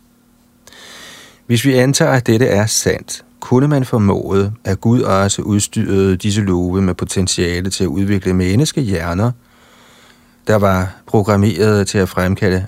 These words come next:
religiøse oplevelser. Man kunne da sige, at den i gåseøjne omdannende tilstedeværelse i dybet af vort indre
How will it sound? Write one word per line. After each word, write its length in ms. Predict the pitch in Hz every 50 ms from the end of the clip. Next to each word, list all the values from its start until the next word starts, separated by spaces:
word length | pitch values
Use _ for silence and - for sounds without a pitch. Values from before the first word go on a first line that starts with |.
| -
religiøse 580 | 98 92 95 98 98 110 113 117 110 107 - 110
oplevelser. 720 | 98 104 107 - - 95 - - - - - - - - 95 - _ _ _ _ _ _ _ _ _ _ _ _ _ _ _ _ - - - - - - _ -
Man 140 | 95 92
kunne 100 | 87 -
da 180 | 92 107 110 117
sige, 540 | 117 - - 113 101 104 113 117 117 - -
at 140 | 101 92 -
den 260 | 101 95 95 92 - - _ _ - - - - - - - - - - _ _ _ _ _ _ _ _ _ _ _
i 120 | - 101
gåseøjne 640 | 95 104 98 101 98 107 104 95 95 98 98 95 -
omdannende 640 | 98 98 98 101 - 117 107 98 104 104 104 98 95 - -
tilstedeværelse 1080 | - - 107 95 92 - - - 98 98 104 113 120 107 107 110 110 - - 117 113 104 95 95 - -
i 180 | 98 98 95 95 - -
dybet 280 | 110 110 98 101 110 95
af 140 | 95 92 87
vort 220 | 95 92 98 -
indre 460 | - 104 104 107 107 - 135 151 156